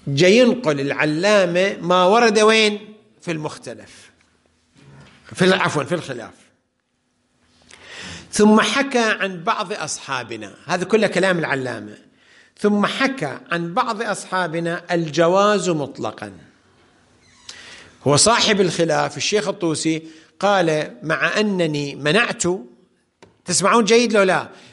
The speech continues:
"مع أن إجماع الطائفة وأخبار الطائفة تمنع بيع الطعام بالطعام بأكثر، مع أن ذا-، مع ذلك أن بعض أصحابنا قالوا يجوز مطلقًا،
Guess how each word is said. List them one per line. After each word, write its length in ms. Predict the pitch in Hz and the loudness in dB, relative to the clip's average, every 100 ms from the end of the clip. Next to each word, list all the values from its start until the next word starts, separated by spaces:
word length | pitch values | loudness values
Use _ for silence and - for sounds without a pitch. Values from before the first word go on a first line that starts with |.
| - | -8
"مع 360 | 160 165 196 240 | -2 0 0 0
أن 180 | 233 202 | -2 -2
إجماع 560 | 196 151 190 247 233 | -4 -2 0 2 2
الطائفة 640 | 196 - 165 151 151 - 147 | -2 0 0 0 -4 -4 -2
وأخبار 600 | 160 170 165 233 240 226 | -2 -4 0 0 2 -2
الطائفة 520 | - 190 170 147 165 | -2 -2 0 -4 -6
تمنع 500 | - 254 262 233 196 | -2 -2 0 -2 -2
بيع 280 | 196 208 190 | -2 0 -2
الطعام 500 | 190 196 185 196 175 | -2 0 2 0 -2
بالطعام 600 | 180 - 160 175 180 170 | -4 -2 0 0 0 -2
بأكثر، 680 | 180 165 - 165 180 - - _ _ _ _ _ - | -4 -4 -2 0 0 -4 -18 _ _ _ _ _ -2
مع 360 | 175 190 220 | 2 2 2
أن 180 | 247 254 | 0 0
ذا-، 360 | 233 240 247 226 | -2 0 -2 -4
مع 240 | 220 208 | -2 -2
ذلك 640 | 214 240 247 240 240 254 - - _ - | 0 0 0 0 0 -2 -4 -16 _ -6
أن 400 | 196 196 190 185 | -4 -2 0 0
بعض 300 | 175 220 190 | 0 -2 -2
أصحابنا 720 | 175 165 - 220 220 226 233 | -2 -2 0 2 2 0 0
قالوا 560 | 233 202 220 226 240 262 320 - _ _ _ _ _ | 0 0 2 2 0 -4 -10 -18 _ _ _ _ _
يجوز 460 | 143 151 151 196 185 | -4 -2 0 -2 -2
مطلقًا، 640 | 175 139 131 123 127 131 | -4 -4 -4 -4 -6 -8